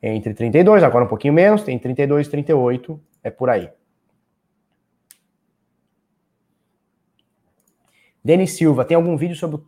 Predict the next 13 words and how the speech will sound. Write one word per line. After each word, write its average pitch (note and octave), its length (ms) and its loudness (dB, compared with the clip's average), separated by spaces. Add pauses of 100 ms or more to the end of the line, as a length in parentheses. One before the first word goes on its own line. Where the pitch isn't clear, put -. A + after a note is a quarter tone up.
como F#3 240 -2
criar E3 260 0
carteira? D#3 480 -4
Eu D3 60 -4
sou D3 120 -10
novato C#3 480 -4
e D3+ 40 -4
uso C#3+ 180 -6
o - 20 -6
mercado C#3 300 -4
Bitcoin. B2 460 -10 (100)
Cara, D3 240 0
tem. A2+ 420 -6